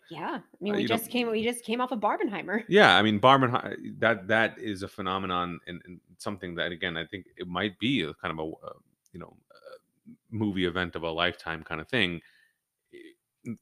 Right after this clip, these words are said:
Speaker 2: in its way. Um, but even beyond that, I think there's a lot of cool stuff coming out. Like, I, you know, hearing,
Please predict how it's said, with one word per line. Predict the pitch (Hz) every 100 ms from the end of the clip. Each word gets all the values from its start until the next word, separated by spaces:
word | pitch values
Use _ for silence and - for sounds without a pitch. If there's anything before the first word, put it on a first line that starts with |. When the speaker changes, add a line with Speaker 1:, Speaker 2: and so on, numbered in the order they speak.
| _ _
Speaker 2:
in | 120 98
its | 87
way. | 95 110 85 82 - _ _ _ _ -
Um, | 85 80 78 76 80 _ _ _ _ _ _ _
but | 92 87 -
even | 135 170 151 - _ -
beyond | 87 170 92
that, | 78
I |
think | - 123
there's | 120
a | 113
lot | 120
of | 107
cool | - 120
stuff | - 113 123 - - - - -
coming | - 110 85
out. | 92 101 98
Like, | 90
I, | 85 - - _ -
you |
know, | 92
hearing, | 87 104 95 92